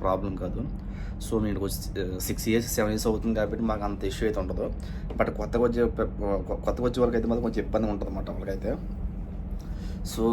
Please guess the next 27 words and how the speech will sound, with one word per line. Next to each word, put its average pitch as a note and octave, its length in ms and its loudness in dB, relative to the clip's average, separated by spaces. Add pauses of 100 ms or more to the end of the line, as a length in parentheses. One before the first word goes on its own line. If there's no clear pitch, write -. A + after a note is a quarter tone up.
(120)
నైట్ A2+ 240 4
అంతా B2+ 180 2
నేను B2 180 4 (1500)
పడుకోలేకపోయాను C3 580 6
అన్నమాట, C#3+ 220 -2 (140)
ఎందుకంటే A#2+ 340 2 (100)
ఈ - 20 6 (140)
సౌండ్లు A#2 480 6 (160)
చూసారు C#3 240 4
కదా, D3+ 80 6
అసలు C#3+ 180 2
పైన B2 200 6 (120)
జి-, G#2+ 160 0 (460)
జిమ్ A#2+ 260 4
రూమ్ A#2+ 220 6
ఎంత A2+ 160 2
సౌండ్ A#2+ 260 6
వస్తుందో, G#2+ 380 0 (180)
అది G#2+ 220 2
కూడా B2+ 140 4
ఏంటంటే C3 240 6
నా A#2+ 60 8 (180)
క్యాబిన్ A#2+ 360 6
ప-, A2+ 160 2
పైన A2 180 6
ఉందన్నమాట. G2 340 -2 (720)
So, C3 80 2